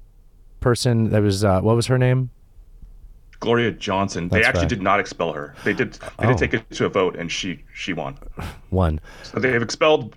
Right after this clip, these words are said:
Speaker 2: they've expelled one and not expelled the second one. I believe there's still a vote upcoming on the third.
Speaker 1: And so you, you were paying attention to this. I, I'm very emotionally upset about this. Do you wanna talk about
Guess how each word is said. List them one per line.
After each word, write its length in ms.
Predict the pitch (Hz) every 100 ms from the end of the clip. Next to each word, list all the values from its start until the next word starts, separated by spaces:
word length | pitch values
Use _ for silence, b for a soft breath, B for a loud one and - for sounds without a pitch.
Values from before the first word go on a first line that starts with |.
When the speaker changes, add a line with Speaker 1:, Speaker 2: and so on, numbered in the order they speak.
| _
Speaker 2:
they've 140 | 123
expelled 400 | 139 - 151 127
one 220 | 110 110
and 120 | 101 90
not 140 | 95
expelled 260 | 95 - 85
the 60 |
second 340 | - 95 95 87
one. 240 | 95 90 B B -
I 100 | 85
believe 340 | 82 95 95
there's 200 | 87 85
still 160 | - 87
a 40 |
vote 240 | 80 80 80
upcoming 520 | 80 - 78 73 73
on 80 | 73
the 80 | 71
third. 320 | 71 64 - -
Speaker 1:
And 520 | 117 120 117 110 104 - - - - - - _
so 220 | - - 131
you, 280 | 127 160 135
you 180 | 127 131
were 100 | 120
paying 200 | 127 107
attention 340 | 110 98 101
to 60 | 98
this. 260 | 98 90
I, 260 | 90 110 113 107
I'm 220 | 117 107
very 280 | 110 104 98
emotionally 600 | 90 90 87 95 85 80
upset 320 | 76 87 82
about 240 | 87 95
this. 320 | - 92 -
Do 180 | 101 90
you 80 | 87
wanna 400 | 90 87 87 85
talk 220 | 87 85
about 180 | 87 87